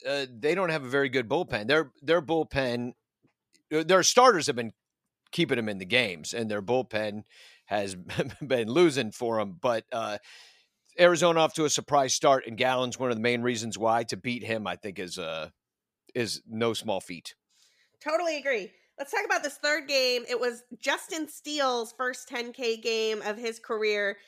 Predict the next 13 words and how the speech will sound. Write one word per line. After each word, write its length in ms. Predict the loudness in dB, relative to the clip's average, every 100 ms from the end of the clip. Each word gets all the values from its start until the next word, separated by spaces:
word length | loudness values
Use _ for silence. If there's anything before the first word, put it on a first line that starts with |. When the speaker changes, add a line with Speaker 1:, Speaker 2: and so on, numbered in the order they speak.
| _ _
Speaker 2:
He 120 | 2
looked 240 | 4 4 4
outstanding. 920 | 0 0 -14 -8 -2 -2 -2 -4 -6
He 140 | -6 -6
was 180 | -6 -4
mixing 360 | -6 -6 -6
up 100 | -4
his 180 | -6 -8
pitches 400 | -12 -6 -6 -6
a 80 | -6
little 220 | -6 -4
bit 200 | -4 -4
differently 640 | -6 -6 -4 -2 0 0